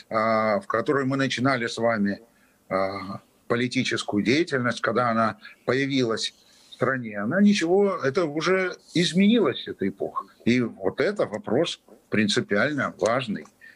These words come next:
Понимать, что после, это был формальный момент, когда после первого июля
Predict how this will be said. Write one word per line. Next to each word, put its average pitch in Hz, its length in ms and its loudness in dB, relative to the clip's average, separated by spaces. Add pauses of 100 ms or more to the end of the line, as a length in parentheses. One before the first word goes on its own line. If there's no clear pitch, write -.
(140)
Понимать, 135 480 0 (560)
что - 260 0
после, 117 640 0 (300)
это 117 220 -2
был 120 160 0
формальный 107 640 -2
момент, 127 500 2 (720)
когда 113 640 -2 (220)
после 107 380 0
первого 107 320 -2
июля 202 480 2